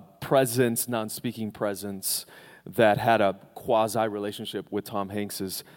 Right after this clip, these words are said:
character? The reason why I bring it up, because I th-, I've thought about this long and hard for years and years and years. To me, this relationship that Tom Hanks had with Wilson is much like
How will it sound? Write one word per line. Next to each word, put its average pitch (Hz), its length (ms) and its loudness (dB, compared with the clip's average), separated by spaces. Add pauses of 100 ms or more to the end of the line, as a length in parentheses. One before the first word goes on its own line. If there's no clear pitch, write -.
(220)
character? 98 500 -2 (100)
The 107 60 -14
reason 147 260 -4
why 127 120 2
I - 20 0
bring 117 220 -2
it 113 80 -2
up, 123 260 2
because 117 380 -2
I 117 140 0
th-, - 120 -2
I've 117 120 -2
thought 123 180 6
about 113 240 2
this 110 180 -2
long 113 340 2
and 107 80 -4
hard 107 420 2
for 101 140 -10
years 107 400 -2
and 113 100 -2
years 107 200 0
and 104 120 -4
years. 98 300 -4 (340)
To 117 160 -4
me, 131 680 0 (300)
this 113 180 -2
relationship 117 800 2
that 117 140 -4
Tom 131 320 4
Hanks 127 360 0
had 117 420 2
with 110 180 0
Wilson 110 760 -4 (380)
is 110 300 -2
much 127 720 2
like 107 600 2